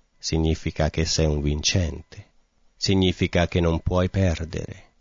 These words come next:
i quali sono nati da Dio. Pietro nella sua prima epistola dice:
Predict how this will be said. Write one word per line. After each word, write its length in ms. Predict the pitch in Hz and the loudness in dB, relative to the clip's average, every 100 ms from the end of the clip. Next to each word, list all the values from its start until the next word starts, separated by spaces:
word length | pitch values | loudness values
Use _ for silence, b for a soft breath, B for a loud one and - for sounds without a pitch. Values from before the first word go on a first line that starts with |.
| _ _ _ _ - | _ _ _ _ -2
i 80 | 95 | 0
quali 520 | 98 98 101 101 101 | 2 4 4 4 4
sono 320 | - 92 90 | 4 4 4
nati 440 | 90 90 87 87 | 4 4 2 0
da 160 | 87 82 78 | 2 2 0
Dio. 680 | 92 87 78 67 62 - - _ _ _ _ _ | -2 -2 0 -2 -6 -10 -16 _ _ _ _ _
Pietro 400 | 104 107 - 98 | 2 2 4 2
nella 220 | 95 92 | 4 4
sua 220 | - 98 | 4 2
prima 240 | - 101 92 | 4 2 2
epistola 520 | 101 107 - 95 90 | 4 2 2 2 4
dice: 480 | 95 104 - 90 | 4 2 2 2